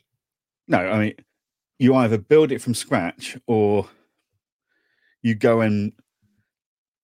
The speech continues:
partner is the best terminology for you, 'cause the people that are building this stuff that aren't Sage and they aren't Intuit are Open A I and Google, and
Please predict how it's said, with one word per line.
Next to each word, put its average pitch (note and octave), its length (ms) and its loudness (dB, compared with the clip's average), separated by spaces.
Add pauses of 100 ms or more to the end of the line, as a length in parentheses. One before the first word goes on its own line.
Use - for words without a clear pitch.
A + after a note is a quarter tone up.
(180)
partner A2+ 500 -6 (500)
is A2 160 2
the G#2+ 80 -4
best - 480 -8 (100)
terminology E2+ 600 -8
for E2 260 -8
you, A2+ 100 -2
'cause C3+ 220 -6 (640)
the A#2+ 80 -14
people F#3+ 280 0
that - 80 0
are G2+ 80 -4
building B2+ 420 0
this F2 160 -10
stuff - 480 -14 (600)
that A2 100 0
aren't G#2+ 400 -4
Sage G2 460 -4
and F2+ 120 -10
they F#2+ 120 -6
aren't G2 260 -6 (240)
Intuit D#2+ 460 -8 (1040)
are G#2+ 360 -4 (640)
Open A2 300 -2
A G#2 160 -2
I D#2+ 320 -6 (640)
and F2+ 420 -6 (260)
Google, F2+ 540 0 (220)
and F2+ 380 -6